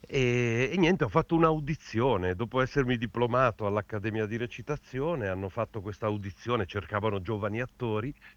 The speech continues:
e ci siamo presentati in trecento e ci hanno presi in cinque, è stato bellissimo. E da lì ho lavorato per venticinque anni con loro. Ogni volta che aprivano bocca bisognava prendere appunti perché <laughs> era una lezione di teatro quotidiana.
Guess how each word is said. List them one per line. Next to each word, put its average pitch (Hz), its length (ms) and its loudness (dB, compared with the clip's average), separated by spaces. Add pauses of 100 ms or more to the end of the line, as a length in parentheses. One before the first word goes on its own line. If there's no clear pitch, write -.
(140)
e 147 120 -4
ci 131 120 -6
siamo 131 200 4
presentati 123 580 0
in 123 140 4
trecento 135 800 2
e 143 80 4
ci 117 100 -4
hanno 98 180 2
presi 110 300 0
in 117 120 2
cinque, 110 600 0
è - 40 2
stato 95 300 -2
bellissimo. 80 600 -2 (300)
E 151 140 4
da 160 140 4
lì 156 260 2
ho 190 80 4
lavorato 117 440 -2
per 110 200 -2
venticinque 117 640 -2
anni 120 220 2
con 107 200 -2
loro. 85 240 -2
Ogni 127 140 -2
volta 135 280 0
che 135 80 -2
aprivano 131 400 2
bocca 143 320 2
bisognava 101 440 0
prendere 95 360 2
appunti 85 480 -4
perché 76 380 -6 (240)
<laughs> - 260 -16
era 135 220 2
una 123 220 2
lezione 127 600 0
di 110 160 -4
teatro 113 540 0
quotidiana. 90 800 -2